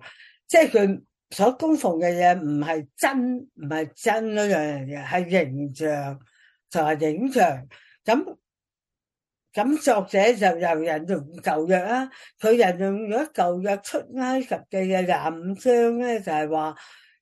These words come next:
耶和華就叫摩西，你所做嘅各樣嘅物件呢，都要照着山上指示嚟的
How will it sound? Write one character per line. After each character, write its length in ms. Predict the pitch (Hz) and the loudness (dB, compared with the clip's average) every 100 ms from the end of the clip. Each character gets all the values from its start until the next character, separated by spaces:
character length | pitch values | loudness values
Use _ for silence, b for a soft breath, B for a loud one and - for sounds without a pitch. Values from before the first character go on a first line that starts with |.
| _ | _
耶 220 | - 170 147 | 0 2 4
和 220 | 156 151 | 2 2
華 260 | 151 143 156 | 0 -4 -2
就 200 | 180 170 | 0 0
叫 360 | - 202 214 | 0 0 0
摩 360 | 233 269 269 277 | 0 2 2 2
西， 180 | 285 277 247 247 233 | -2 0 2 2 -2
你 160 | 196 208 | -6 -6
所 260 | - 196 240 | -6 -6 -6
做 480 | - 196 170 170 170 | -2 0 0 -4 -10
嘅 360 | 160 185 190 190 | -4 2 2 2
各 100 | 220 196 170 | 2 2 0
樣 160 | 180 170 | -2 0
嘅 120 | 196 | 0
物 240 | 196 185 185 - | 0 -2 -6 -12
件 260 | 165 208 | -8 -4
呢， 200 | 262 269 B B B | -4 -4 B B B
都 100 | 302 | 2
要 100 | 302 208 | 4 4
照 540 | - 220 214 214 220 - | 2 0 0 0 -4 -4
着 440 | 202 180 175 - _ _ _ _ _ _ | 2 2 2 -2 _ _ _ _ _ _
山 560 | - 311 302 294 294 | -2 0 0 0 -2
上 540 | 277 220 185 175 175 175 | -4 -2 0 -2 -6 -12
指 520 | - 170 202 262 269 | -14 -10 -6 -4 -4
示 220 | 262 - | -6 -8
嚟 480 | 175 170 165 156 160 | -4 -2 0 -2 -2
的 120 | 175 | -2